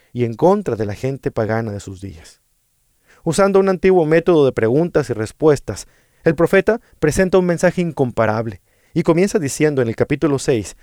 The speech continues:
que este mensaje no proviene de él, sino que es palabra de Dios. Miqueas seis uno dice, "Oíd ahora lo que dice Jehová". Yo no sé lo que usted haría, pero si yo estuviera viviendo en aquella época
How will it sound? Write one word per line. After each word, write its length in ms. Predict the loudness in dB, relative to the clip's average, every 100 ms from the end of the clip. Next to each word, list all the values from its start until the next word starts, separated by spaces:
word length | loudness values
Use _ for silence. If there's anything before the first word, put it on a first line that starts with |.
| _ _ _ -6
que 160 | -4
este 220 | -2 -4
mensaje 420 | -4 -2 -2 -2 -2
no 120 | -2
proviene 400 | -2 -2 -2 -2
de 260 | -2 -2
él, 140 | -2 -6 _ _ _ _
sino 340 | -8 -6 -4 -4
que 200 | -4 -6
es 100 | -4
palabra 500 | -2 -2 -4 -6 -6
de 120 | -8
Dios. 440 | -12 -16 -18 -20 _ _ _ _ _ _ _ _
Miqueas 420 | -10 -4 -2 -2
seis 200 | -6 -6
uno 180 | -6 -6
dice, 340 | -6 -8 -10 -12 _ _ _ _ -2
"Oíd 400 | -2 0 -4 -6
ahora 560 | -6 0 0 0 -4 -6
lo 160 | -4 -2
que 180 | -4
dice 340 | -4 -6 -6 -8
Jehová". 460 | -8 -10 -10 -14 _ _ _ _ _ _ _ _ _ _ _
Yo 160 | -2 0
no 100 | 2
sé 220 | 4 4
lo 140 | 4 2
que 100 | -2
usted 220 | 0 2
haría, 300 | 2 0 -2
pero 480 | -2 -4 -2 -2 -4
si 160 | -6 -4
yo 100 | -4
estuviera 460 | -6 -4 0 2
viviendo 360 | 0 -2 -4 -2
en 80 | -4
aquella 340 | -4 0 0
época 480 | 0 -4 -12 -12